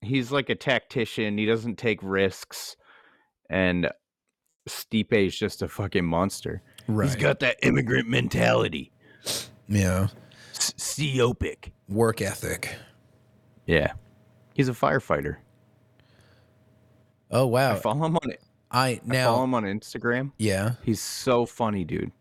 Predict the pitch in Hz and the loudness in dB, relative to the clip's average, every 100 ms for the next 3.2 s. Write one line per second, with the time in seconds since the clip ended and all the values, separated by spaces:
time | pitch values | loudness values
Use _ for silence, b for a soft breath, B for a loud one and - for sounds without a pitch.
0 | _ 117 113 117 113 - 120 113 123 113 | _ -2 2 2 2 0 0 0 -2 0
1 | 98 90 - 92 95 90 85 82 90 87 | 0 -2 -2 -2 0 0 0 0 0 0
2 | 78 76 85 - 90 90 90 - 95 - | 2 0 -2 -2 0 2 0 -2 -4 -2
3 | 98 113 | 0 0